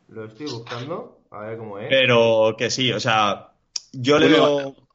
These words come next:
Speaker 3: oyentes, como veis, aquí todo el mundo viene con todo preparado.
Speaker 2: Más
Speaker 3: ¿Sabes?
Speaker 2: que
Speaker 3: Todo el
Speaker 2: nada
Speaker 3: mundo
Speaker 2: porque
Speaker 3: busca información, ¿sabes? De todo.
Speaker 2: Eh, a ver, pero esto luego lo cortas y parece que lo traemos preparado
Speaker 1: No,
Speaker 2: de
Speaker 1: no,
Speaker 2: casa.
Speaker 3: esto no lo, esto no lo
Speaker 1: Sí,
Speaker 3: corto.
Speaker 1: la emoción,
Speaker 3: <laughs> Nosotros sí
Speaker 1: la
Speaker 3: que
Speaker 1: emoción
Speaker 3: hablamos
Speaker 1: está en
Speaker 3: de
Speaker 1: esto, joder.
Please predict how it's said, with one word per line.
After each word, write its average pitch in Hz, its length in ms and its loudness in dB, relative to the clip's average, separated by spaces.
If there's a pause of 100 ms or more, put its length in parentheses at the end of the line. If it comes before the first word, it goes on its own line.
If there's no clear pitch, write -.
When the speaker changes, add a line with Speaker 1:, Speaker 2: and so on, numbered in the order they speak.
(100)
Speaker 3:
oyentes, 143 420 0
como 127 220 -6
veis, 131 160 -6
aquí 131 160 -6
todo 131 100 -2
el 123 60 -2
mundo 127 200 -4
viene 120 220 -6
con 113 140 -6
todo 113 160 -2
preparado. 104 380 -2 (300)
Speaker 2:
Más 135 220 0
Speaker 3:
¿Sabes? 170 200 2
Speaker 2:
que 123 40 4
Speaker 3:
Todo 127 80 0
el 123 40 0
Speaker 2:
nada - 100 4
Speaker 3:
mundo 120 140 -4
Speaker 2:
porque 120 80 0
Speaker 3:
busca 135 200 -4
información, 135 1040 -2
¿sabes? 127 420 -6
De 117 100 -16
todo. 104 360 -14 (460)
Speaker 2:
Eh, 196 120 -2
a 190 100 2
ver, 104 180 0
pero 107 140 -6
esto 123 160 -4
luego 117 220 0
lo 110 100 2
cortas 110 320 -4
y 123 40 -8
parece 110 200 -4
que 104 120 -2
lo 98 260 -2
traemos 98 340 -2
preparado 95 680 -4 (220)
Speaker 1:
No, 113 140 -10
Speaker 2:
de 98 40 -6
Speaker 1:
no, - 60 -6
Speaker 2:
casa. 117 220 -2
Speaker 3:
esto 131 180 -2
no 123 100 0
lo, 117 220 -2
esto 131 240 0
no 127 80 2
lo 110 100 -2
Speaker 1:
Sí, 107 60 -4
Speaker 3:
corto. - 160 -2
Speaker 1:
la 135 120 -4
emoción, 151 220 2
Speaker 3:
<laughs> 135 60 2
Nosotros 143 320 0
sí 151 80 4
Speaker 1:
la 135 80 0
Speaker 3:
que 151 80 2
Speaker 1:
emoción 143 320 0
Speaker 3:
hablamos 160 200 0
Speaker 1:
está 175 120 -4
en 151 60 -2
Speaker 3:
de 147 60 -2
Speaker 1:
esto, 143 240 -6
joder. 110 340 -10